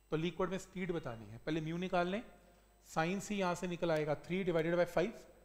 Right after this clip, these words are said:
तो यहाँ से sin of c आ गया, लेकिन sin c क्या होता है? one by mu। Sin c की value three by five put करके म्यू आ गया। म्यू क्या होता है?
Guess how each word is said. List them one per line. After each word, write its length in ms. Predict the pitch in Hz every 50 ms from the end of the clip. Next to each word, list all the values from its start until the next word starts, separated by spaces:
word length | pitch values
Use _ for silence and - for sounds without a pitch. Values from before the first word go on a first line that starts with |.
| - - - _ _ _ _ _ _ _ _ _ _ _ _ _ -
तो 260 | 156 151 156 156 - -
यहाँ 220 | 160 156 156 156
से 120 | - 190
sin 260 | 170 - - 156 160 165
of 260 | 170 170 160 - -
c 100 | 175 170
आ 100 | 170 165
गया, 220 | 165 175 185 220 - - - - - - - - 160
लेकिन 200 | 160 170 185 170
sin 280 | - - 160 165 170
c 180 | 165 - 190 190
क्या 100 | 175 180
होता 180 | 175 175 -
है? 60 | 185 160
one 200 | 147 143 151 151
by 240 | 170 175 175 185
mu। 80 | 202 226 - - - - - - - - _ _ _ _ _ - -
Sin 260 | 147 147 160 156 -
c 60 | 185 175
की 120 | 170 185
value 200 | 165 165 165 175
three 240 | 170 - 170 170 165
by 120 | 175 175
five 200 | 170 - 170 170
put 220 | 170 - 185 170 -
करके 240 | 170 160 160 180
म्यू 220 | 170 156 151 160 165
आ 100 | 165 170
गया। 220 | 165 180 190 226 - - - - - - - - - - 165
म्यू 200 | 160 170 180 190
क्या 140 | 185 202
होता 220 | 190 185 185 - 175
है? 220 | 151 139 120 -